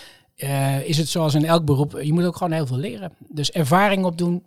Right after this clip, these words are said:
kennis opdoen, netwerken opdoen, daar kan de han ontzettend belangrijke rol spelen om die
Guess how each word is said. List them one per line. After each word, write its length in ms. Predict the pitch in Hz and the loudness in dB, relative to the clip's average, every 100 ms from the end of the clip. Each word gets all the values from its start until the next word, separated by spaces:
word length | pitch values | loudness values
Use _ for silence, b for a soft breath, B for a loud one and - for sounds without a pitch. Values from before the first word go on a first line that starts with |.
| _ | _
kennis 300 | - 208 190 | -2 0 0
opdoen, 400 | 165 151 156 170 - _ _ _ | -2 -2 -2 -2 -8 _ _ _
netwerken 600 | 139 185 170 165 156 - | 0 0 0 -2 -2 -6
opdoen, 420 | 156 139 147 160 _ | -8 -4 -4 -6 _
daar 220 | - 175 180 | -4 -2 -2
kan 220 | 160 147 | -4 -4
de 60 | |
han 280 | 135 139 147 - | -2 -4 -6 -10
ontzettend 680 | 131 - - - 165 147 | -16 -8 -6 -4 -6 -6
belangrijke 420 | 143 143 135 127 131 | -4 -4 -4 -6 -6
rol 200 | 135 135 | -6 -8
spelen 320 | - 131 139 | -8 -8 -6
om 120 | 143 | -4
die 160 | 131 | -4